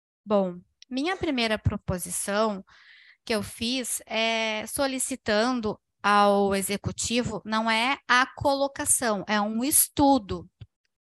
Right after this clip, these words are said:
sobre a colocação de blocos de concretos, penso eu, né?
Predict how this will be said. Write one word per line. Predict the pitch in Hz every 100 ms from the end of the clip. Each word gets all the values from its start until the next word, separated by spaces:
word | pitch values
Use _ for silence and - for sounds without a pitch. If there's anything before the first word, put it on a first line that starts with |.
| _ _ _ _ -
sobre | - - 220 247 277 240 202 - _ -
a | 233
colocação | - 247 254 262 - 277 277
de | 254 277 262 208 - _ _ -
blocos | 233 226 240 240
de | 233
concretos, | - 233 220 - 185 190 233 - 196 - - - _ - _ -
penso | 247 254 277 - 302
eu, | 226 226 233
né? | 202 190 208